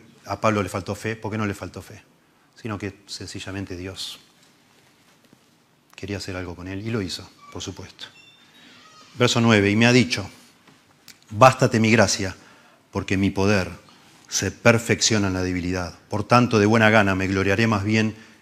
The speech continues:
en mis debilidades, para que repose sobre mí el poder de Cristo.'" Noten cómo Pablo, basado en la palabra de Dios,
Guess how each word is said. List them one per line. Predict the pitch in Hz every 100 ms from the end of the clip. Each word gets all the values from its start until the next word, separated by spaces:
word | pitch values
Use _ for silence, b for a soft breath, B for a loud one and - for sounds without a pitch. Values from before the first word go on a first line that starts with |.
| _
en | 101 101 113
mis | 127
debilidades, | 113 101 101 104 82 85 - - B B B B -
para | 95 98
que | 101
repose | 98 - 120 -
sobre | 107 104 98
mí | 101 95 80 B B B B -
el | 98 -
poder | 95 92
de | 87 87
Cristo.'" | 87 - - b b -
Noten | 147 139
cómo | 135 131
Pablo, | - 135 120 117 120 - - _ _ _ _ _ -
basado | 101 101 - 143
en | 127
la | 113
palabra | 110 120 117
de | 107 113
Dios, | 139 104 101 - -